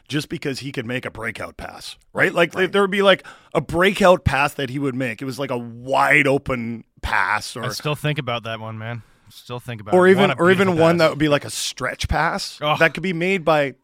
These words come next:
Speaker 1: any decent hockey player, but
Speaker 3: Nobody
Speaker 1: because
Speaker 3: could
Speaker 1: it was
Speaker 3: do it
Speaker 1: like,
Speaker 3: like him.
Speaker 1: "Well, that's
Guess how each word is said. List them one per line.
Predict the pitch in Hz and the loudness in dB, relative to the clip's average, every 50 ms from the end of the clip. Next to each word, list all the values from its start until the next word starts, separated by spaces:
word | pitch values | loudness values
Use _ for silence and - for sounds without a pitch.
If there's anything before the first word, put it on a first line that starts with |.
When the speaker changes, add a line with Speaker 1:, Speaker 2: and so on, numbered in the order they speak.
| _ _ | _ _
Speaker 1:
any | - 175 202 226 220 185 | -6 -4 -2 -2 -4 -4
decent | 139 135 139 131 - 147 127 | -6 -6 -6 -6 -8 -8 -6
hockey | 120 151 165 170 - 160 | -4 -4 -4 -4 -8 -10
player, | - - 120 120 120 120 | -6 -4 -2 -2 -2 -4
but | 117 120 127 98 98 - | -4 -6 -6 -6 -8 -14
Speaker 3:
Nobody | - 117 | -12 -10
Speaker 1:
because | - - 120 139 170 180 165 | -8 -6 0 2 2 2 2
Speaker 3:
could | 170 | 0
Speaker 1:
it | |
was | 160 151 | -2 0
Speaker 3:
do | 143 156 | 0 0
it | 143 | -2
Speaker 1:
like, | 110 - - | -2 -4 -8
Speaker 3:
like | 104 | -12
him. | 104 98 95 - - - | -12 -12 -14 -18 -8 -2
Speaker 1:
"Well, | 104 110 117 131 135 135 120 - | 0 2 4 4 2 2 0 -4
that's | - 113 107 113 127 131 - - | -6 -2 0 0 0 0 -2 -8